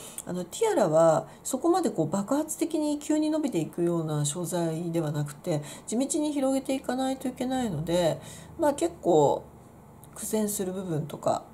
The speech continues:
もありますし、とはいえ、あの、ちゃんとね、教えてる方には教えてられるんですけど。でも、あの、自分のウェブサイトを作る過程の中でですね、まあ、デザインがどうしても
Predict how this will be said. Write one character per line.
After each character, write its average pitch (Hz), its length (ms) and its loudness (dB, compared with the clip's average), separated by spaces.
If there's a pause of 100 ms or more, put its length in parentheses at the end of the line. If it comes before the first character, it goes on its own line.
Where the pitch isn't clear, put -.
(100)
も 226 280 -2
あ 160 100 -4
り 160 100 -4
ま 170 160 -2
す - 140 2
し、 160 320 0 (560)
と 349 60 0
は 320 100 10
い 175 160 4
え、 147 340 4
あ 139 120 0
の、 139 140 -4
ち - 80 -2
ゃ 220 60 2
ん 208 40 -2
と 214 80 -6
ね、 277 200 -6
教 185 100 -8 (100)
え 220 100 2
て 220 120 -2
る 233 100 -2
方 254 200 0
に 262 120 -2
は 139 120 0
教 - 160 -4
え - 60 -6
て - 160 -12
ら - 160 -12
れ - 60 -12
る - 80 -14
ん - 80 -16
で - 100 -16
す - 80 -12
け - 80 -16
ど。 - 80 -16 (720)
で 311 80 -2
も、 285 480 4 (260)
あ 165 160 0
の、 165 300 -2
自 233 160 -2
分 311 140 0
の 330 100 6
ウ 330 60 4
ェ 415 80 0
ブ 427 80 0
サ 233 160 2
イ 208 80 -2
ト 170 100 0
を 170 100 2
作 - 220 -6
る 165 320 0
過 208 140 -8
程 214 180 -2
の 208 140 0
中 233 240 0
で - 100 -4
で - 140 -10
す - 120 -6
ね、 160 220 -2 (300)
ま 220 80 -2
あ、 - 20 -2
デ 262 140 4
ザ 349 120 0
イ 453 120 -2
ン 240 60 -2
が 175 100 2
ど 170 120 2
う 190 80 0
し - 80 0
て 202 80 -4
も 156 340 0